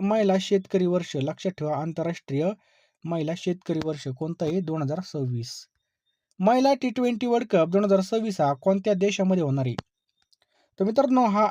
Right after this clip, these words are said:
इंग्लंडमध्ये होणार आहे पहा. ऑप्शन क्रमांक बी आपलं बरोबर उत्तर होईल, इंग्लंडमध्ये होणार आहे. पुन्हा आपल्या इथं असणारी बुद्धिबळपटू दिव्या देशमुखी कोणत्या जिल्ह्याची रहिवासी आहे?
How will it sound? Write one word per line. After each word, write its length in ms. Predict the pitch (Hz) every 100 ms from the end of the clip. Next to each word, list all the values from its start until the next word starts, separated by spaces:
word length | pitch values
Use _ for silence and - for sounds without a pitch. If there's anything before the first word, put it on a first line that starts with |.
| 208
इंग्लंडमध्ये 580 | 226 240 254 247 233 190
होणार 220 | 165 156
आहे 60 |
पहा. 160 | 135 139
ऑप्शन 380 | 151 170 208 196
क्रमांक 420 | 170 156 156 160
बी 160 | 160 165
आपलं 320 | 151 156 156
बरोबर 260 | 160 160
उत्तर 240 | 165 - 156
होईल, 220 | 139 202 _ _ _ _ 160
इंग्लंडमध्ये 560 | 170 170 165 160 151
होणार 240 | 127 120 120
आहे. 100 | 127 _ _ _ _ _ _ 233
पुन्हा 220 | 254 233
आपल्या 220 | 233 262
इथं 160 | 240 262
असणारी 340 | 220 196 185
बुद्धिबळपटू 840 | 180 214 208 196 196 220 208 151 151
दिव्या 360 | 190 214 226
देशमुखी 560 | 214 226 202 190 151 143
कोणत्या 400 | 185 196 190 202
जिल्ह्याची 460 | 190 196 143 -
रहिवासी 500 | 160 151 139 127 127
आहे? 80 | 120